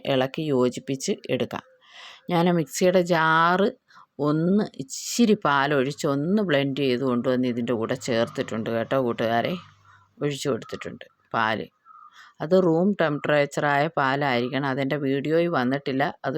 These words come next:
കൂട്ടുകാർക്ക് ഇഷ്ടമുണ്ടെങ്കിൽ ചേർത്താൽ മതി, ഇല്ലെങ്കിൽ ചേർക്കണ്ട. അതൊക്കെ അവരവരുടെ ഇഷ്ടങ്ങളല്ലേ ഓരോരുത്തരുടെ. പിന്നെ ഞാനാണെങ്കിൽ നമ്മൾ അരിച്ച് മാറ്റി വെച്ചിരിക്കുന്ന ആ മാവ് കൂടി കുറേശ്ശെ ഇട്ട് കൊടുത്ത് ഇളക്കി യോജിപ്പിച്ച്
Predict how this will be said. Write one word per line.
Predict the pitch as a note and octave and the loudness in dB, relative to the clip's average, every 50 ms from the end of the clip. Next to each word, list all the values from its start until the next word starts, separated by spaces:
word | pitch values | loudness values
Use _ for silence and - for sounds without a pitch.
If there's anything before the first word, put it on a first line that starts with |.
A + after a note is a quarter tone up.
| C3+ - _ | -8 -8 _
കൂട്ടുകാർക്ക് | - C3+ C#3 C3+ - D#3 D#3 D#3+ E3+ F3 E3 F3+ F3+ E3 | -4 -4 -4 -2 -2 0 0 0 0 0 -2 -4 -6 -6
ഇഷ്ടമുണ്ടെങ്കിൽ | D#3 - - - G3+ G#3+ G#3 G#3 F#3 F3 F3 G3 F#3+ - | -8 -10 -4 -2 0 0 2 2 0 0 0 -2 -2 0
ചേർത്താൽ | E3 D3 D3 D#3 - E3+ E3+ D#3+ | 0 0 0 0 -2 -4 -2 -2
മതി, | D3 C#3+ D#3 | -2 -2 -2
ഇല്ലെങ്കിൽ | D#3 C#3+ B2+ B2+ C3+ C3+ C3+ F3+ - - | 0 0 0 2 0 0 -2 -4 -6 -6
ചേർക്കണ്ട. | F3 D#3+ C#3 C#3 - C3 A#2+ A#2 A#2+ | -4 -4 -4 -4 -4 -6 -8 -6 -8
അതൊക്കെ | B2+ B2+ C#3+ D3+ - - | -10 -10 -10 -12 -12 -10
അവരവരുടെ | D#3+ D3+ C#3 C#3 C#3+ D#3 D#3+ D#3 D3+ - | -10 -8 -8 -8 -10 -10 -10 -10 -10 -12
ഇഷ്ടങ്ങളല്ലേ | - _ D#3 D#3 D#3 D3+ C#3+ B2 A#2 B2 C3 B2 | -8 _ -8 -6 -4 -2 -2 -2 0 0 0 0
ഓരോരുത്തരുടെ. | A2+ - - - - - A2 - - C#3 - - - - - - - - - - - - - _ | -2 -4 -8 -10 -8 -8 -10 -10 -10 -16 -20 -18 -18 -18 -16 -14 -14 -12 -10 -10 -12 -12 -12 _
പിന്നെ | - F3 E3+ F3 G#3+ A#3 A#3 | -4 -2 0 2 2 2 2
ഞാനാണെങ്കിൽ | G#3 E3 C#3+ D3 D3 D3+ D3 C#3+ C#3+ C#3+ D3 C#3+ C3+ F3 G3+ - - - | 2 2 2 2 2 2 2 2 0 0 -2 -2 -2 -2 -4 -6 -6 -6
നമ്മൾ | D#3+ D3+ D3+ D3 D3 | -4 -2 0 0 2
അരിച്ച് | C3 C3 C3 D3 C#3+ - - F3+ | 2 0 0 -2 -4 -4 -4 -2
മാറ്റി | E3+ D3+ C#3 C#3 C3+ - D3+ | 0 0 -2 -2 -2 -4 -4
വെച്ചിരിക്കുന്ന | D3+ D3 C#3 - D3 C#3+ C3+ - C#3+ D#3 F3+ F#3+ - | -4 -4 -2 -2 -2 -2 -2 -4 -4 -4 -4 -4 -4
ആ | - D3 D3 D3 D3 | -4 -4 -4 -2 -2
മാവ് | C#3 C3 C3+ C#3 D#3+ E3+ F#3 F3 | -2 -2 0 0 -2 -2 -4 -4
കൂടി | D3+ C#3 C3 B2+ D3+ - - | -4 -4 -4 -4 -4 -8 -8
കുറേശ്ശെ | D#3 D3+ D3+ D3 C#3+ D3 D#3 E3 F3 - - G3+ E3+ D3 | -8 -8 -4 -2 -2 0 0 -2 -2 -2 -2 -2 -2 -2
ഇട്ട് | C3+ - _ D#3+ | -4 -6 _ -4
കൊടുത്ത് | D3+ C3+ B2+ C3+ B2 - - F#3+ - - _ - - C#3 | -4 -4 -4 -4 -8 -6 -6 -6 -6 -8 _ -20 -16 -12
ഇളക്കി | - C3+ C#3 D3+ - _ - F3+ - - - | -10 -10 -10 -10 -8 _ -8 -8 -8 -8 -6
യോജിപ്പിച്ച് | D3+ C#3+ C#3+ C#3+ C3 - C#3+ - C#3+ C#3 - - A3+ | -4 -2 -2 -2 -2 -4 -10 -10 -10 -10 -8 -8 -8